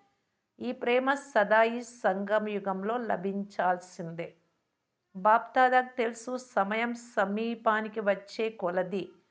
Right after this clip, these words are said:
దాని అనుసారం ఇప్పుడు ఏదో కొంత చేయాల్సిందే అనే సంకల్పం, ఉమంగ్ ఉత్సాహాలు ప్రతి బిడ్డ మనసులో ఉన్నాయి.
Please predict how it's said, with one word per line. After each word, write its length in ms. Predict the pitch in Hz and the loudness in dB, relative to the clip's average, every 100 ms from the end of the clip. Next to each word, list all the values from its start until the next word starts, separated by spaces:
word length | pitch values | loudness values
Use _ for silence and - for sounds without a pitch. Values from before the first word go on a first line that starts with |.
| _ _ _ | _ _ _
దాని 420 | 180 208 226 240 | 0 4 4 4
అనుసారం 840 | 233 202 214 269 - 233 214 220 226 | 0 0 0 -4 -2 6 6 6 2
ఇప్పుడు 280 | 226 220 202 | -4 -4 -4
ఏదో 420 | 202 214 226 262 | 0 0 2 2
కొంత 420 | 254 214 190 202 226 220 - - | 2 -2 -2 0 -2 -2 -8 -2
చేయాల్సిందే 1200 | 208 214 220 233 226 - 226 196 190 202 196 - | -2 2 2 2 -2 -10 -6 -6 -2 -2 -2 -2
అనే 240 | 202 220 233 | -2 0 -6
సంకల్పం, 1120 | - - 196 190 190 202 190 185 185 180 185 - _ _ _ _ - | -8 -6 -4 -4 -2 0 0 0 -2 -4 -6 -18 _ _ _ _ -10
ఉమంగ్ 420 | 214 247 269 254 | -4 -2 -2 -4
ఉత్సాహాలు 760 | 220 - - 220 233 220 202 254 | -8 -10 2 4 4 2 0 -4
ప్రతి 520 | - 196 196 - 208 | -4 0 0 -2 -6
బిడ్డ 360 | 175 196 180 | -4 -4 2
మనసులో 680 | 226 220 175 190 202 - 220 | 2 2 -2 -4 -6 -6 -4
ఉన్నాయి. 300 | 190 170 156 | -4 -4 -8